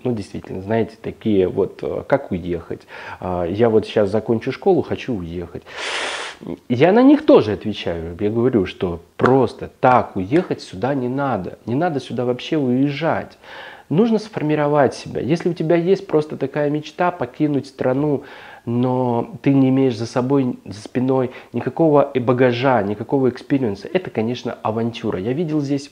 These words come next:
очень много молодых людей, восемнадцати, девятнадцати, двадцати лет, уехавших из своей страны. А, м, сами из себя, честно говоря, ничего не представляющие. Только,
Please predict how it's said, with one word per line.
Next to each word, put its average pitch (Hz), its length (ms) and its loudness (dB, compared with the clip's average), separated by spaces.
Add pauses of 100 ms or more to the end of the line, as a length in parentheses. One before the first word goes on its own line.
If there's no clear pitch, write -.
(100)
очень 151 420 0
много 123 640 4 (480)
молодых 113 540 2
людей, 95 560 -6
восемнадцати, 101 800 -6
девятнадцати, 104 760 -8
двадцати 104 500 -8
лет, 147 400 0
уехавших 135 640 -4
из 117 100 -12
своей 120 320 -4
страны. 165 500 -6 (880)
А, 123 440 2
м, 117 800 -4 (320)
сами 214 680 2
из - 180 -6
себя, 226 460 -2 (360)
честно 151 280 -8
говоря, 143 340 -4
ничего 156 500 0
не 104 80 0
представляющие. - 640 -4 (120)
Только, 226 400 2